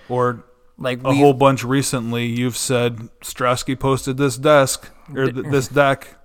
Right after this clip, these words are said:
Speaker 1: I'm, I'm gonna play it 'cause he's, he's the man right now.
Speaker 2: Yeah, and the decks have all been good.
Speaker 1: Yeah.
Speaker 2: So th-, there's that.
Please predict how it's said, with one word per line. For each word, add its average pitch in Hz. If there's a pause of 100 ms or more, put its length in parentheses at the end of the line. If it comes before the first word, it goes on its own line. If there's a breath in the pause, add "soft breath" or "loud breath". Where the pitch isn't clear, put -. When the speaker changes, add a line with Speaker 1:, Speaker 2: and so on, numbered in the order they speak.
(360 soft breath)
Speaker 1:
I'm, 117
I'm 117
gonna 123
play 131
it 117
'cause 120
he's, 123
he's 120
the 127
man 127
right 117
now. 117
Speaker 2:
Yeah, 147
and 135 (100)
the 135
decks 127
have 127
all 127
been 127
good. 123
Speaker 1:
Yeah. 117 (340 loud breath)
Speaker 2:
So 143
th-, 156
there's 175
that. 139